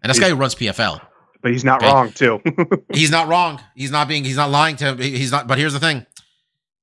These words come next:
Speaker 1: There's ways they can get creative. And P F L's got a lot of Saudi money behind it. They got a lot of Saudi behind them now. They got a big Saudi, f-,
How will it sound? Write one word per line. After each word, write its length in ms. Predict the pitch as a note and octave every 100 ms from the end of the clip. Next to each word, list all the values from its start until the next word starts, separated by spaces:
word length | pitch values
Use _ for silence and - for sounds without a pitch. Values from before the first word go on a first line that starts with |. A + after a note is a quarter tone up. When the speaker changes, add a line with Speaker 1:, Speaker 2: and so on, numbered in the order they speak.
| _ _
Speaker 1:
There's 220 | D#3+ F3+
ways 220 | G#3 F#3
they 40 |
can 80 | F#3
get 120 | F3 E3+
creative. 420 | D#3+ E3 B2 - _ _
And 100 | A#2+
P 120 | D3
F 100 | E3+
L's 160 | E3 C#3+
got 120 | C#3
a 20 |
lot 200 | A#2+ C3
of 40 | C#3
Saudi 280 | C#3+ C3+ B2+
money 180 | A2 G2+
behind 320 | G2 G2+ F#2+
it. 160 | F#2 _ _ _ _ _ _ _ _ _
They 60 | B2
got 80 | B2+
a 20 | A#2+
lot 280 | B2 C3
of 60 | C3+
Saudi 280 | - B2+ B2
behind 260 | A2 G#2+
them 100 | G2+
now. 120 | G2 F2+
They 80 |
got 100 | B2
a 40 | A2
big 140 | A#2+
Saudi, 340 | - B2 A#2+ A#2+
f-, 180 | -